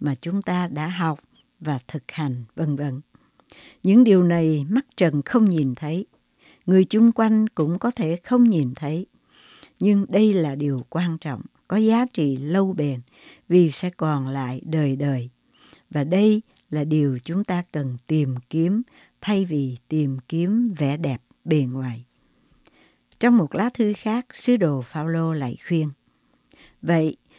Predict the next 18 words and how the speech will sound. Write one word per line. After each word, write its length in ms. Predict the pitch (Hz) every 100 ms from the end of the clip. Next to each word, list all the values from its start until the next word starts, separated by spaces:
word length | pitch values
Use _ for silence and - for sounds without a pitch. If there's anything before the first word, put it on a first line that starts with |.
| _ 180
nếu 280 | 214 254
anh 260 | 320 214 208
em 320 | - 214 208
đã 160 | 160 170
được 260 | 160 127
sống 320 | - 240 254 302
lại 380 | 175 143 131
với 260 | 135 170 208
Đấng 220 | 190 214 233
Christ, 360 | 233 262 - - _ _ - -
hãy 180 | 180 - -
tìm 340 | 185 170 160
kiếm 380 | - 208 233 294
những 240 | 180 180 185
điều 300 | 165 156 139
ở 160 | 143 151
trên 240 | 208 202
trời, 360 | 180 156 135